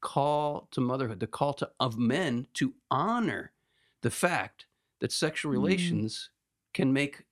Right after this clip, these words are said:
Speaker 1: a woman a mother, and obviously a man a father. And that only matrimony, truly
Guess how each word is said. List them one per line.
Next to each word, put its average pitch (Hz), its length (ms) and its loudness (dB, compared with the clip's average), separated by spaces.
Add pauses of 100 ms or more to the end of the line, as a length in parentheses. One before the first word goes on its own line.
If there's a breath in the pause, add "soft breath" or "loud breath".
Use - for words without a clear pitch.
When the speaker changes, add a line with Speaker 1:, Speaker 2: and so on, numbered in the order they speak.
(240)
Speaker 1:
a 131 80 2
woman 131 440 2 (360)
a 143 80 2
mother, 208 380 2 (420)
and 104 180 0
obviously 110 580 0
a 113 60 -2
man 113 400 0 (600)
a 123 60 0
father. 180 460 0 (720 loud breath)
And 139 180 6
that 143 220 0 (500)
only 254 580 4
matrimony, 139 1120 0 (120)
truly 233 640 2